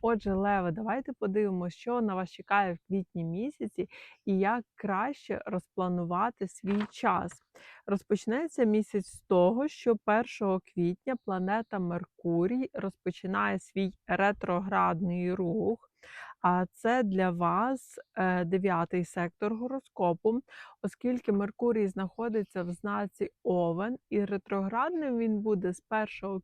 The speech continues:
квітня по двадцять п'яте квітня. Е, значить, е,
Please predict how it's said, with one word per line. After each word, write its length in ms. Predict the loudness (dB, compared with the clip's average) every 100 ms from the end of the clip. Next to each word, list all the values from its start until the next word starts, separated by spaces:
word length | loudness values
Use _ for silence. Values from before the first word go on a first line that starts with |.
| -8
квітня 460 | -4 -4 -4 -8 -8 -12 -20 -20 _
по 140 | 0
двадцять 480 | 2 0 0 0 -4 0
п'яте 400 | 2 2 2 -2 0
квітня. 480 | 0 0 0 -6 -8 -12 _ _ _ _ _ -20 -20 -20 -4
Е, 220 | 0 0
значить, 680 | 0 -2 -2 -2 -2 -2 -2 _ -20 -20 -18 -2
е, 520 | 2 2 2 2 0